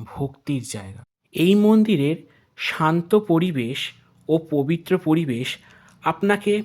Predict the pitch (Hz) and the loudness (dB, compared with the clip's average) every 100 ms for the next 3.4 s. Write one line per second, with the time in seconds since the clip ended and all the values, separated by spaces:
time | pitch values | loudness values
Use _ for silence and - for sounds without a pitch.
0 | - 127 143 156 170 196 180 - 180 185 | -6 0 2 2 2 2 2 0 0 2
1 | 127 - 151 131 139 147 190 - 113 110 | 2 0 -2 -2 -2 -2 -6 -8 -6 -4
2 | 104 98 - _ _ _ _ _ _ 147 | -6 -12 -20 _ _ _ _ _ _ 0
3 | 160 185 190 | 2 4 2